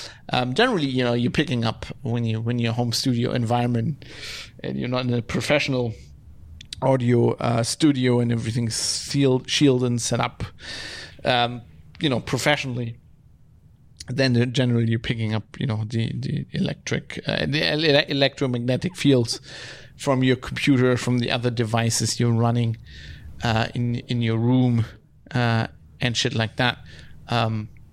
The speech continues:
yeah, sometimes it actually helps putting audio equipment in different power sockets. Um, there's other ways. There's, like, these magnetic core things you can clamp around cables. Uh, that sometimes helps. There's actually devices that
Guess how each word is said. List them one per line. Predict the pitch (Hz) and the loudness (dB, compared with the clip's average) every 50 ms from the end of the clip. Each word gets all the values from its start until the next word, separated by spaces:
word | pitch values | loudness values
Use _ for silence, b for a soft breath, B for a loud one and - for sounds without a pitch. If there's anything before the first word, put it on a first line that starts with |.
| - - - - | -20 -16 -8 -4
yeah, | 135 127 - - | -4 -4 -4 -4
sometimes | - - 240 226 240 285 269 214 160 | -4 0 2 2 4 2 0 0 0
it | 147 135 | -2 -2
actually | 147 135 - - 139 123 | -2 -2 -2 0 -2 0
helps | - 120 120 117 - - - - - - - - - - - | 2 2 0 0 -2 -6 -8 -8 -8 -12 -16 -20 -20 -8 -2
putting | - 139 127 127 120 117 113 - B B B B B B | 0 0 2 2 0 -2 -4 -6 B B B B B B
audio | - 131 131 123 127 | 0 0 0 0 -2
equipment | 120 - - 135 - - 127 123 117 - | -2 -2 -2 -4 -2 -2 -2 -4 -4 -4
in | 135 127 | -6 -6
different | - 165 - - - 120 110 - - - - | -4 -6 -6 -4 -4 -4 -4 -6 -10 -16 -12
power | - - 123 117 117 | -6 -4 -2 -2 -2
sockets. | - - 127 120 - 123 117 110 - - - B B B B B B B B B _ - | -2 -4 -6 -4 -2 -2 -2 -2 -4 -8 -16 B B B B B B B B B _ -10
Um, | 139 127 127 120 117 110 | -6 -4 -4 -2 -2 0
there's | 120 113 113 - - | 0 -2 -2 -2 -2
other | 123 120 117 117 | -2 0 0 0
ways. | 107 113 117 110 110 110 110 107 - - | 0 2 2 2 2 0 0 -2 -4 -6
There's, | - - 113 117 | -4 -4 -4 -2
like, | 123 113 - | -2 -4 -4
these | - 131 - - | -6 -8 -6 -4
magnetic | 127 117 127 123 127 117 - 123 - | -4 -4 -2 -2 -2 -2 -2 -6 -8
core | - - - 127 127 131 | -8 -4 0 2 2 2
things | 127 - - 143 135 131 139 - - | 2 0 -2 -2 -2 0 -2 -2 -2
you | 117 | -4
can | - 131 120 | -4 -6 -6
clamp | 113 - 127 127 123 123 135 | -4 -2 0 0 0 0 0
around | 123 120 123 123 - | 0 0 0 0 -2
cables. | - 127 127 131 131 131 135 131 - - - B B B B B B B B B B B B B B - | 0 2 2 4 4 4 4 2 2 -2 -8 B B B B B B B B B B B B B B -2
Uh, | 123 120 120 | 0 2 2
that | 120 127 123 - | 2 2 0 0
sometimes | - 135 127 117 - 123 120 117 113 - | 0 -2 -2 -2 -2 -2 -2 -2 -2 0
helps. | 123 123 120 117 117 - - - | 0 0 0 0 -2 -4 -4 -2
There's | - 131 131 143 139 170 | 2 2 2 4 4 2
actually | 175 - - - 147 135 | 0 0 -2 -6 -6 -6
devices | 127 117 135 113 - 131 123 143 - - - 185 156 - - | -2 -2 -2 0 0 2 2 2 2 0 0 0 0 -2 -2
that | - - 123 120 117 - | -2 -2 -2 -2 -2 -4